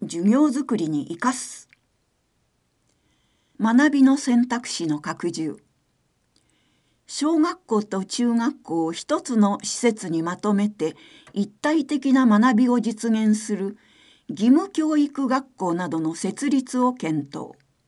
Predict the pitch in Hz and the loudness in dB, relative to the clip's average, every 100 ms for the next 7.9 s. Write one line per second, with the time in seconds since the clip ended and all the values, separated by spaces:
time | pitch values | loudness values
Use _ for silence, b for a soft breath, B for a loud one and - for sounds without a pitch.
0 | _ _ _ _ _ _ _ _ _ _ | _ _ _ _ _ _ _ _ _ _
1 | _ _ _ _ _ - 214 254 240 247 | _ _ _ _ _ -4 4 8 8 6
2 | 240 233 233 220 214 240 247 233 240 208 | 0 -2 -4 -4 -2 4 4 6 2 2
3 | 196 196 240 220 220 151 147 190 214 _ | 0 2 2 2 0 -2 -6 -8 -10 _
4 | _ _ _ _ _ _ _ _ _ _ | _ _ _ _ _ _ _ _ _ _
5 | _ _ _ _ _ - 311 359 359 330 | _ _ _ _ _ -4 -2 -2 -2 0
6 | 311 294 294 285 285 277 214 196 208 - | 0 -2 0 2 4 4 2 0 -2 -8
7 | 190 233 247 240 240 233 226 226 | -2 2 2 2 -2 -2 -2 -2